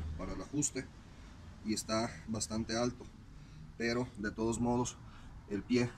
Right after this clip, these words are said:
tiene que quedar recto a la hora de estar y de ahí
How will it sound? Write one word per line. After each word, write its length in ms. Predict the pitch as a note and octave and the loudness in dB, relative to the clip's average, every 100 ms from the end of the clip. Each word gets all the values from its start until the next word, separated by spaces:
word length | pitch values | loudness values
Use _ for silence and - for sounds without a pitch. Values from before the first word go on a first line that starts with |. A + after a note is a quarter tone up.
| - | 2
tiene 180 | A2 | 2
que 140 | A2 G#2+ | 2 2
quedar 300 | A2+ A2 - - - - | 4 6 4 0 -4 4
recto 360 | C3 - - A#2+ - - - - - - - - | 4 4 0 -2 -4 -12 -12 -10 -8 -8 -8 0
a 100 | G2+ | 4
la 120 | G2+ | 6
hora 120 | G#2 | 8
de 80 | A2+ | 6
estar 340 | A2 A#2+ B2 - - | 6 8 6 4 2
y 120 | A#2 | 4
de 80 | G2+ | 6
ahí 280 | G#2+ B2+ | 6 4